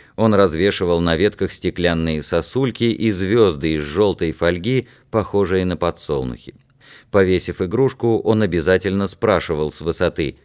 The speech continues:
«Яр, ну как?» «Нормально, только не загреми», с беспокойством отзывался Яр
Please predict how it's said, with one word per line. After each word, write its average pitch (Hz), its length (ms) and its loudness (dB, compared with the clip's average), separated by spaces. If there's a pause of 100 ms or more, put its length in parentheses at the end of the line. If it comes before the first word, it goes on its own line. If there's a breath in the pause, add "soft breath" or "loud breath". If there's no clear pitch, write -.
(280 soft breath)
«Яр, 120 520 -2 (160)
ну 107 180 0
как?» 127 400 -2 (600)
«Нормально, 95 840 0 (200)
только 107 320 0
не 110 180 0
загреми», 110 680 0 (160 soft breath)
с 76 120 -6
беспокойством 80 880 -2
отзывался 76 580 -2
Яр 101 360 0